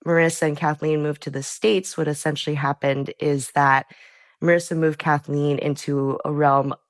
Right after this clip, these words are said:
a little bit beyond her understanding because they have completely different understandings of history, different values, different worldviews. And so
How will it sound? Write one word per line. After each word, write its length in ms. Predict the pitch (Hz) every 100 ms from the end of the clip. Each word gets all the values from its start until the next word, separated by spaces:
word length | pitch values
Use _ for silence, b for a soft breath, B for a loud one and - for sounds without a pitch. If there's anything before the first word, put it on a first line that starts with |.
| -
a 40 |
little 180 | 160 160
bit 240 | 170 139
beyond 360 | - 156 151 143
her 120 | 151
understanding 920 | 143 135 135 - 139 143 151 131 85 175
because 440 | 147 - 139 131
they 120 | - 143
have 260 | 139 131 b b b b _
completely 480 | - 151 185 175 185
different 480 | 156 151 - 147 -
understandings 640 | 151 143 - 151 139 139
of 100 | 143
history, 720 | - 226 - - 202 196 190 B B B B -
different 300 | 170 160 147
values, 640 | 156 156 175 175 175 170
different 340 | - 151 151 -
worldviews. 920 | 147 147 143 143 170 175 73 71 - -
And 240 | - 147 139
so 600 | - 156 143 139 139